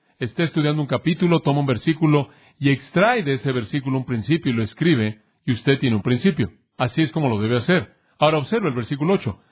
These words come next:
Primera de Tesalonicenses dos ocho. "Tan grande es nuestro afecto por vosotros, que hubiéramos querido entregaros no solo el evangelio de Dios", escuche esto,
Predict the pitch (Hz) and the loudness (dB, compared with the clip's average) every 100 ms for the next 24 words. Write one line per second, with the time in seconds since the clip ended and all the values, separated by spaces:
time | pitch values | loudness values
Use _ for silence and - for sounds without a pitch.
0 | - 135 135 170 202 185 147 123 127 120 | -6 -2 2 2 2 0 -2 -4 -2 -2
1 | 117 160 160 156 117 131 - 156 - 98 | -2 -2 0 -2 0 0 2 0 0 -8
2 | - _ _ _ _ _ _ 139 139 160 | -10 _ _ _ _ _ _ -2 0 0
3 | 262 233 151 123 127 156 156 147 123 110 | 0 0 0 -2 -2 -4 -4 -2 -2 -2
4 | 107 180 156 120 107 _ _ _ - 151 | -2 -2 0 -2 -4 _ _ _ 0 2
5 | 190 170 - 147 170 175 143 143 135 180 | 2 0 -2 0 2 2 2 2 2 2
6 | 170 131 175 185 - 190 254 185 127 120 | 2 2 2 2 0 0 2 0 -2 -2
7 | 113 107 - 165 156 131 113 107 160 196 | -2 -4 -2 0 2 2 2 2 4 4
8 | 120 107 190 - 117 - 123 143 | 0 -2 -2 0 -2 0 -2 -2